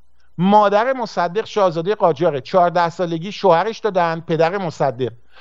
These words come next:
بعد این قبل از اونم یه شوهر داشته. این وضع زن‌های ایران بوده.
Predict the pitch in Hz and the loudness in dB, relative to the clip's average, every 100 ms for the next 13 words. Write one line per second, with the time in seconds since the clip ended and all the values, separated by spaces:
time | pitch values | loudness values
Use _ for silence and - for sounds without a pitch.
0 | - 170 233 285 294 220 226 214 214 196 | -14 0 2 2 -4 -2 0 2 -2 -2
1 | 262 294 302 - 240 214 240 220 165 - | -4 -4 -4 0 4 4 2 -2 -6 -10
2 | 113 104 - 277 302 277 262 254 220 202 | -16 -18 -14 -2 2 2 0 -2 -2 -4
3 | 226 220 170 170 139 104 | -6 -6 -2 -2 -2 -12